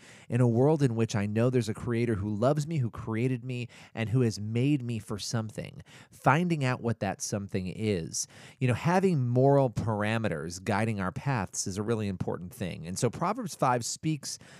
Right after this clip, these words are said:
specifically to a number of issues, one of them being adultery. There's a warning against its impact on the human heart and the soul,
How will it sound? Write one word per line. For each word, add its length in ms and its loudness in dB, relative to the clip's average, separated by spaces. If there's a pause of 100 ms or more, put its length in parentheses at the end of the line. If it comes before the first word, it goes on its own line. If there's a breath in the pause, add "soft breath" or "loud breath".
specifically 760 2
to 140 2
a 40 2
number 280 4
of 80 4
issues, 320 -2
one 220 0
of 80 -2
them 160 0
being 220 -2
adultery. 800 -4 (240 loud breath)
There's 180 0
a 60 4
warning 440 2
against 380 -4
its 160 -10
impact 560 -2
on 80 -4
the 60 -6
human 240 -4
heart 280 2
and 80 -8
the 60 -4
soul, 480 2